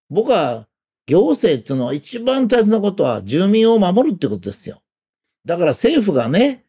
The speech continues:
あの時民主党政府だったけど、民主党政府がね、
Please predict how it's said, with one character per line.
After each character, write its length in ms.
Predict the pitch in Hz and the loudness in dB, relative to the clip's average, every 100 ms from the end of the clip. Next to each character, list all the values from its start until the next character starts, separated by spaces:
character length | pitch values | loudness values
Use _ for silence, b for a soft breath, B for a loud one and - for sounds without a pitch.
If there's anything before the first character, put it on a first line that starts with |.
| _ - | _ -6
あ 120 | 165 | -2
の 60 | 180 | 0
時 140 | 160 | 0
民 200 | 160 190 | 2 0
主 80 | 190 | 2
党 100 | 190 | 0
政 280 | 175 208 156 | 2 2 2
府 40 | |
だ 80 | 113 | -2
っ 40 | |
た 100 | - | -4
け 80 | 98 | -6
ど、 100 | 95 | -4
民 180 | 127 156 | -2 -4
主 80 | - | 0
党 140 | 175 | 0
政 320 | 156 196 170 | 2 2 0
府 60 | 143 | 0
が 100 | 117 | -2
ね、 320 | 175 262 247 | -2 -4 -8